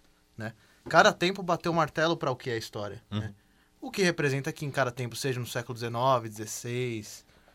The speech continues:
Speaker 1: os gregos antes de Cristo, eles tiveram desafios, eles tiveram um objetivo, uma inspiração e um diálogo a fazer. Então é uma coisa muito de época, né?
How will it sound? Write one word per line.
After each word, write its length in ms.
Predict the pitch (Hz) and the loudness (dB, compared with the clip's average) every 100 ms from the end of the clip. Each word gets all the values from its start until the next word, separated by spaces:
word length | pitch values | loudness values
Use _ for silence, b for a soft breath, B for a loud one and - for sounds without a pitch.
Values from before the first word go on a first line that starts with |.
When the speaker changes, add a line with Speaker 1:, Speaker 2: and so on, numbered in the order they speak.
| b b b - | b b b -8
Speaker 1:
os 200 | 117 113 | -6 -4
gregos 400 | 123 147 120 117 | 0 0 0 -4
antes 160 | 110 | -6
de 80 | 113 | -10
Cristo, 580 | - 117 143 139 - 135 b b b | -8 -4 -4 -6 -10 -16 b b b
eles 160 | 302 - | -4 -2
tiveram 280 | 135 123 117 | 0 0 0
desafios, 720 | 110 123 - 131 208 - - _ _ _ _ 240 | -2 -4 -2 -6 -6 -8 -14 _ _ _ _ -4
eles 140 | 214 | -2
tiveram 280 | 139 127 117 | 0 0 0
um 20 | |
objetivo, 600 | 113 113 - 135 196 226 - | -2 -4 -4 -2 -2 -4 -12
uma 140 | 190 165 | -2 -2
inspiração 520 | - 151 139 170 196 220 | 2 0 2 0 -2 -2
e 80 | |
um 80 | 254 | -2
diálogo 320 | 220 202 202 | 4 4 6
a 60 | 208 | 2
fazer. 360 | 214 214 120 - b b b b b - | 0 -2 -2 -4 b b b b b -12
Então 240 | 226 190 | 2 6
é 40 | 185 | 6
uma 100 | 190 | 6
coisa 240 | 196 196 | 4 2
muito 360 | 185 165 185 175 | 2 2 2 0
de 100 | 196 | 2
época, 360 | 156 - - | 2 0 -10
né? 100 | 98 | -10